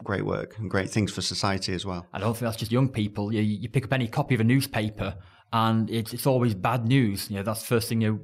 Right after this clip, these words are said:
Speaker 2: know, that, that's almost sells copies.
Speaker 1: Absolutely. I, I mean, you see, um, the first thing is, is about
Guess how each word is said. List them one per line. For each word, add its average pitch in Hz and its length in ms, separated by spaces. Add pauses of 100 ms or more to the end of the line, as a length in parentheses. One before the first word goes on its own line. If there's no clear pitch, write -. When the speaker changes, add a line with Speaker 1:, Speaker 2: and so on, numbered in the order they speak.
(140)
Speaker 2:
know, 131 80
that, 117 140
that's 120 180
almost 123 280
sells 110 280
copies. - 540 (320)
Speaker 1:
Absolutely. 151 760
I, - 280
I - 20
mean, 147 140
you 151 100
see, 135 640
um, 113 560
the 123 100
first 147 260
thing 123 140
is, 104 220
is 110 160
about 101 260